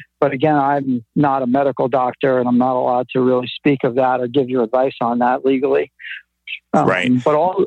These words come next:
Speaker 2: But
Speaker 1: all the
Speaker 2: Adam,
Speaker 1: information, yeah.
Speaker 2: what is, but, like, here's what I'm saying is, like, let's say I go to your website, okay? I go to your website, never been to your website before.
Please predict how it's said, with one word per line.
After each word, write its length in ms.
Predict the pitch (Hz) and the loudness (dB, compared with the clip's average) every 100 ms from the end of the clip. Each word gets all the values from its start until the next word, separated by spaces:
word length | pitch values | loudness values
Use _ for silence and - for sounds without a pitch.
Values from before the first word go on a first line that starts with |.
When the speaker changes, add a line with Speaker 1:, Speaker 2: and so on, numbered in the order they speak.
| 139 | 0
Speaker 2:
But 120 | 127 | 2
Speaker 1:
all 40 | 196 | 4
the 60 | |
Speaker 2:
Adam, 220 | - 147 | 2 2
Speaker 1:
information, 720 | 113 160 175 160 - 147 131 131 _ 151 | 0 -2 -2 -2 -4 -4 -4 -8 _ 0
yeah. 180 | 147 135 - - | 0 -2 -12 -6
Speaker 2:
what 380 | 107 123 160 - | 0 0 0 -4
is, 160 | 143 120 | -6 -6
but, 400 | 107 120 113 123 | -10 -6 -4 -2
like, 200 | 131 117 | -2 -2
here's 260 | 113 165 156 | 0 0 -2
what 120 | 139 | -4
I'm 120 | 120 | -2
saying 260 | 113 95 90 | -2 -2 -2
is, 160 | 95 | -2
like, 180 | 113 101 - - | -2 -2 -10 -4
let's 160 | 151 - | -2 0
say 160 | 185 160 | 0 0
I 160 | 120 | -2
go 220 | 120 120 | -2 -2
to 60 | 120 | 0
your 160 | 110 101 | -2 -4
website, 480 | 95 - 95 78 - | -8 -6 -4 -4 -6
okay? 340 | 92 110 107 127 _ - | -4 -2 -2 -4 _ -8
I 80 | |
go 180 | 104 135 | -2 0
to 60 | 160 | 0
your 120 | 151 | 0
website, 480 | 131 123 127 110 110 - | -2 -2 -2 -2 -4 -6
never 480 | 104 104 127 143 156 | -4 -2 0 -2 -2
been 200 | 135 131 | -2 0
to 40 | |
your 100 | 123 | 0
website 420 | 107 101 - 92 | -2 -2 -2 -2
before. 480 | 101 95 104 92 92 | -4 -4 0 0 -2